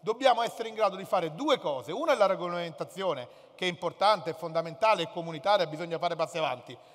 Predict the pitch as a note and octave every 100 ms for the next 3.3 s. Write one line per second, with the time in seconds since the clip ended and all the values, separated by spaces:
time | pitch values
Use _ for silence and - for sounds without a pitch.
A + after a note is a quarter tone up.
0 | - D#3+ E3+ - A#3+ A#3+ G#3 F3 A3 A3
1 | F3 F3 F3 C3+ - - A2 - - -
2 | G#3+ A3+ A3 G3 F3 G#3 - G3 F#3+ D#3+
3 | C3 -